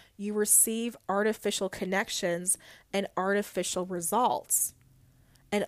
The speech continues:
although Pisces is known to enhance all, you know, things gra-, uh, glamour and fantasy and ooh la la, you know, um, Saturn in Pisces will not tolerate artificial.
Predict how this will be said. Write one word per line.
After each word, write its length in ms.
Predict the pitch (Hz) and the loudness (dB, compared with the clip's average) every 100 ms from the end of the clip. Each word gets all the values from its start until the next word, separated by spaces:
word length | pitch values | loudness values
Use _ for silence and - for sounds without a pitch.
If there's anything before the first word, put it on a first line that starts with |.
| - | 2
although 640 | 226 285 254 277 208 202 | 2 2 2 4 4 4
Pisces 800 | - - 226 285 - 208 196 202 | 0 0 2 4 2 2 0 -2
is 180 | 190 190 | -2 -4
known 520 | 185 202 269 190 175 | -2 -2 0 0 -4
to 220 | - 202 | -6 -4
enhance 500 | 185 196 214 208 220 - - | -4 -4 -4 -2 -2 -6 -4
all, 760 | 175 190 202 202 202 196 - - | -4 0 2 4 2 0 -4 -8
you 100 | 202 | -6
know, 340 | 196 185 185 | -4 -2 -2
things 380 | 190 208 185 180 | -4 -2 -2 -4
gra-, 300 | 180 180 185 - | -10 -6 -6 -2
uh, 200 | 185 151 | -4 -4
glamour 640 | 180 202 196 202 196 190 - | -4 -4 -2 -2 -2 -2 -4
and 200 | 143 175 | -8 -10
fantasy 920 | - 202 214 - 208 214 190 190 185 | -2 0 0 -2 -2 0 0 0 0
and 300 | 151 151 180 _ - _ - | -4 -8 -14 _ -20 _ -6
ooh 180 | 220 226 | -4 0
la 200 | 214 196 | 0 0
la, 640 | 202 214 220 214 214 214 - | 0 2 4 4 4 2 -2
you 120 | 220 | -4
know, 380 | 214 214 214 233 - - - _ | -4 -2 -4 -6 -14 -20 -20 _
um, 280 | 208 214 214 - | 0 0 0 4
Saturn 380 | - 269 349 | 4 6 2
in 100 | 349 | 0
Pisces 640 | 294 277 285 320 269 254 202 | -2 0 2 2 0 -2 -2
will 200 | 208 294 | 0 2
not 220 | 294 294 | 2 0
tolerate 480 | - 254 320 233 220 | 4 6 6 6 2
artificial. 640 | 208 196 226 226 - - | 0 0 0 -2 -4 -10